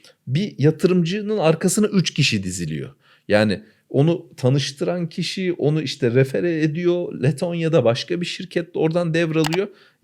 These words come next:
ve garip garip isimlerle böyle ekstra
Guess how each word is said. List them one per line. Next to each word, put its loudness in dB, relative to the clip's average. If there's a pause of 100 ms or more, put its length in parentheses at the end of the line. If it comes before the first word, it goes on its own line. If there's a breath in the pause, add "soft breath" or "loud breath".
(180)
ve 2 (220)
garip 4
garip 4
isimlerle 0
böyle 2
ekstra 0